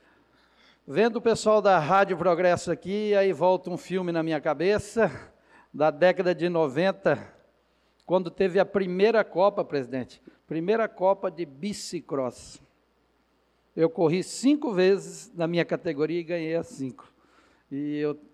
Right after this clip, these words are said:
eu queria até achar essa foto, na época, primeira Copa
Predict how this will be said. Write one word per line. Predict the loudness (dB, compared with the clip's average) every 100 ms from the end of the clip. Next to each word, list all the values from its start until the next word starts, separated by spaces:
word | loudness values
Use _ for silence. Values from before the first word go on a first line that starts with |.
| -20 -8
eu | -6
queria | -2 0
até | 2 2
achar | 0 2
essa | -2 -2
foto, | -6 -2 -2 -2 -10 -12 _ _ _ _
na | -2 2
época, | 2 2 -4 -14 -16 _ _ _
primeira | -8 0 2 4 0
Copa | 0 2 2 -2 -6